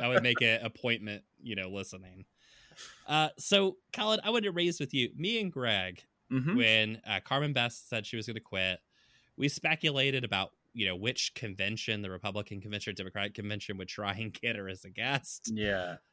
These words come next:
Speaker 1: Neither did.
Speaker 2: <laughs>
Speaker 1: We then speculated, 'cause we both assumed she was gonna take a media job.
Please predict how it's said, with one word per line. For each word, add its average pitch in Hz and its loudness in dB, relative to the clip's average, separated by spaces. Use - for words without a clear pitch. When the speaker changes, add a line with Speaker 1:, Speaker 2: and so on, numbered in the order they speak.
Speaker 1:
Neither 135 4
did. 104 0
Speaker 2:
<laughs> 185 12
Speaker 1:
We 160 10
then 226 8
speculated, 147 4
'cause 165 4
we 180 4
both 269 2
assumed 165 2
she - -4
was 127 -2
gonna 113 -2
take - -6
a 110 2
media 98 -2
job. 90 -14